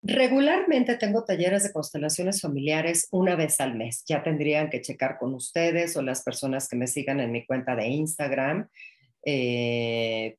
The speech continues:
Pilar Arcos, arro-, eh, arroba Pilar guion bajo Arcos, eh, la publicación y las fechas que se van eligiendo.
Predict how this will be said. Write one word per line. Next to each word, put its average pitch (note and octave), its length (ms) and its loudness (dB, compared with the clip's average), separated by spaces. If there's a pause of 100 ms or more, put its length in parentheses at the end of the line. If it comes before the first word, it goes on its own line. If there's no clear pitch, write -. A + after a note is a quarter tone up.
Pilar C3 320 2
Arcos, C3+ 680 -4
arro-, D3+ 400 0
eh, C3 440 2
arroba D#3 420 2
Pilar D3+ 380 0
guion C#3 200 -2
bajo C3+ 340 -2
Arcos, C3+ 640 -4 (400)
eh, C#3+ 380 2 (100)
la D3+ 340 2
publicación D#3 720 0
y D3+ 60 0
las B2 180 0
fechas C#3+ 320 -6
que D#3 80 -6
se D3+ 120 -4
van A#2+ 200 2
eligiendo. G#2+ 560 -4